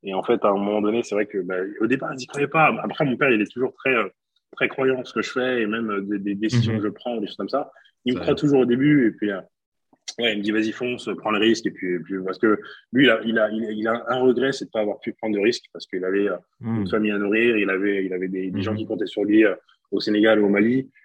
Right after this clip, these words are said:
Speaker 1: Et donc, et donc, du coup, ce, ce, je pense qu'il a fait un transfert, euh, de se dire, « Ok,
Speaker 2: Ouais.
Speaker 1: mais ce risque-là, il faut que toi, tu le prennes. »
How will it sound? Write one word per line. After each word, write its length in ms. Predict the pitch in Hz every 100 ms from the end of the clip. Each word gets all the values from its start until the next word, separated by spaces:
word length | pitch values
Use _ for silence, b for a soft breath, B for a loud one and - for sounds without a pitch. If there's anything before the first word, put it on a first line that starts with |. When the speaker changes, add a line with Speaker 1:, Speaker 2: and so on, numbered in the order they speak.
| -
Speaker 1:
Et 80 | 104
donc, 240 | 110 101
et 80 | 113
donc, 200 | 110 107
du 100 | 107
coup, 160 | 110 160
ce, 300 | 156 113 104
ce, 220 | - 110
je 100 | 92
pense 240 | - 131 -
qu'il 100 | -
a 60 |
fait 80 | -
un 80 | 101
transfert, 560 | - 120 - 135 139 - _ _ _ -
euh, 140 | 95
de 160 | 98 101
se 60 |
dire, « 180 | 107 120
Ok, 100 | 110
Speaker 2:
Ouais. 100 | 123
Speaker 1:
mais 180 | 107 95
ce 120 | 90 110
risque-là, 320 | 110 - 117
il 40 | 110
faut 80 |
que 80 | 98
toi, 100 | 120
tu 100 | -
le 60 | 98
prennes. » 320 | - 127 117